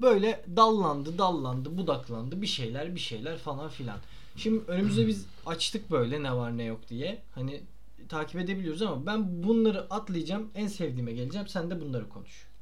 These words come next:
Speaker 2: Tamam, dinliyorum.
Speaker 1: Benim en sevdiğim ya da böyle en bana okey gelen, tatlı gelen,
Speaker 2: Özendiğin.
Speaker 1: özendiğim de olabilir, evet. Friends with benefit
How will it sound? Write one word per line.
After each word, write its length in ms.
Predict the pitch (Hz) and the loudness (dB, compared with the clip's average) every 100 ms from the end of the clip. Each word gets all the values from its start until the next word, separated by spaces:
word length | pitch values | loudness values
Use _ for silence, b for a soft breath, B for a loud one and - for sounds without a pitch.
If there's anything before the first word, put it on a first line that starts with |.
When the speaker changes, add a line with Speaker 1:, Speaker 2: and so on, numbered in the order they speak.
| - - | -12 -10
Speaker 2:
Tamam, 240 | 151 98 - 143 - | -8 -6 -8 -12 -10
dinliyorum. 400 | 127 110 85 117 247 | -6 -6 -6 0 6
Speaker 1:
Benim 240 | 247 226 | 6 8
en 100 | 233 | 6
sevdiğim 640 | - 165 139 131 135 185 | 4 2 2 0 -4 -2
ya 180 | 151 123 | 0 2
da 220 | 143 - - 131 | 2 0 -4 -2
böyle 240 | 131 143 151 - | 0 0 -2 -2
en 280 | 170 190 170 | 2 4 4
bana 360 | 135 131 139 - | 4 0 -4 -4
okey 380 | 151 - 143 123 | -4 -2 -2 0
gelen, 320 | 117 110 127 | 0 -2 -4
tatlı 320 | 127 131 - | -6 -8 -2
gelen, 120 | 127 120 | 4 6
Speaker 2:
Özendiğin. 680 | 110 110 104 95 92 87 123 - - | 8 6 4 2 -2 -2 -6 -10 -4
Speaker 1:
özendiğim 720 | 170 165 175 180 165 170 165 | -2 2 2 2 4 4 4
de 60 | 143 | 2
olabilir, 460 | 113 107 113 165 196 - | 0 0 -4 -6 -8 -6
evet. 320 | 131 127 254 - - b b b b b b - - - - | -4 -4 -4 -8 -12 b b b b b b -12 -12 -12 -12
Friends 380 | - 185 214 175 | 0 2 2 0
with 180 | 196 | -4
benefit 420 | 208 196 127 - | -2 -2 -4 -10